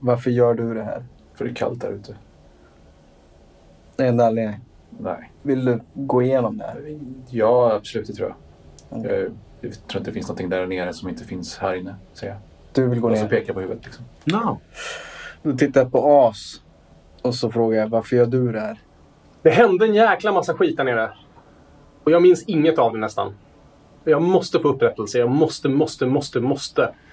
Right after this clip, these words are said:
Speaker 4: få reda på vad som hände. Och jag tror det här är vägen ut. Jag tror verkligen att det här är vägen ut.
Speaker 1: Du vill göra det här?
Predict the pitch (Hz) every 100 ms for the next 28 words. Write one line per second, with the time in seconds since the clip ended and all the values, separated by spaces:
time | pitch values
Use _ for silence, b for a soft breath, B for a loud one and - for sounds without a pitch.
0 | b - 135 117 107 101 95 98 98 95
1 | - b b b b - 151 151 175 151
2 | 165 127 120 135 - 123 - 180 156 120
3 | 107 101 101 110 107 120 110 - - _
4 | - _ - - - - 139 127 123 120
5 | 117 110 104